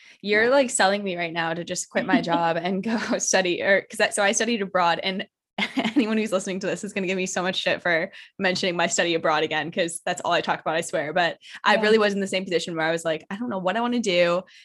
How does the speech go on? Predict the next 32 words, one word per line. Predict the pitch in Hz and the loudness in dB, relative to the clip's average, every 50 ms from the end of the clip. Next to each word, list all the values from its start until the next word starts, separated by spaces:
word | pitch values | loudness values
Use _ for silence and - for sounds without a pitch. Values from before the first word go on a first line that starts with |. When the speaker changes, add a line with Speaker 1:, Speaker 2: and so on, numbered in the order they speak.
| _ - | _ 2
Speaker 1:
But | 226 196 - - | 2 2 2 2
my | 185 190 185 185 202 247 | 2 2 4 4 4 4
thing | 269 - 208 208 | 2 0 -2 -2
that | 208 190 - | -2 -2 -2
held | 180 196 196 | -2 -4 -4
me | 190 170 | -2 0
back, | 170 185 180 170 160 170 - - | 2 2 2 2 2 0 -4 -4
which | 190 175 165 160 - - - - _ _ _ _ _ _ _ _ _ - | -4 -4 -4 -4 -6 -8 -10 -10 _ _ _ _ _ _ _ _ _ -4
I | - 170 165 170 | -2 -2 -2 -2
kick | 165 - - - - - | -4 -8 -8 -8 -6 -4
myself | 196 185 190 185 - 180 170 170 - - _ _ _ _ - - | -4 -4 -4 -2 -4 -4 -4 -4 -8 -14 _ _ _ _ -12 -8
all | 190 190 196 196 | -6 -4 -2 -2
the | 170 | -2
time | - 180 180 175 180 185 | -2 -2 -2 -2 -2 -2
for, | 180 156 160 165 | -4 -4 -2 -2
is | 160 160 180 180 180 | -2 -2 -2 -2 0
that | 175 165 | 0 2
I | 170 175 185 | 4 4 2
was | 202 214 | 2 0
just | 220 208 - | -4 -4 -4
so | - 170 | -4 -4
scared | 170 - - - - 160 165 170 180 196 190 | -4 -4 -6 -6 -6 -6 -6 -6 -8 -8 -8
to | - | -6
make | 185 165 165 175 | -6 -6 -4 -2
that | - 180 175 - | -2 -4 -4 -4
commitment | 190 175 156 - - 185 185 196 - - _ _ _ _ _ _ - 220 | -6 -8 -8 -4 -4 -4 -4 -4 -6 -10 _ _ _ _ _ _ -4 -2
and | 180 190 | 0 2
then | 175 170 196 170 | 2 0 0 0
Speaker 2:
Mm-hmm. | |
Speaker 1:
not | 165 160 165 165 - 180 | 0 0 0 0 -2 -2
know, | 175 165 160 160 160 165 165 175 180 196 - _ _ - | -2 0 0 2 2 2 0 -2 -4 -8 -16 _ _ -12
like, | - 175 - | -12 -10 -12